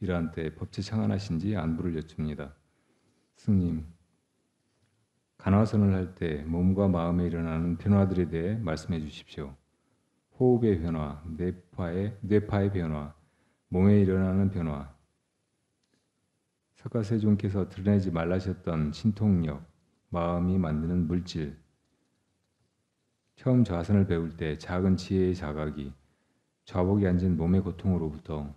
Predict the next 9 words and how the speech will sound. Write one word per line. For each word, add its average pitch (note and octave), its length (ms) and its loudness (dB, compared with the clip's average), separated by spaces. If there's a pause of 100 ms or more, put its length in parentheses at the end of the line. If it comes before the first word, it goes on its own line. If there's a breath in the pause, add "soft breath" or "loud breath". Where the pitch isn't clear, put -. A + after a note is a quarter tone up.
졸음으로부터 F2+ 680 -2
해방시켰던 G2 640 0
날을 D#2 340 -4
기억합니다. D2 680 -10 (1200)
또한 G2+ 340 2
무여 G2+ 200 4
스님은 F2+ 480 2
불자들에게 E2+ 600 -4
꼭 - 440 -4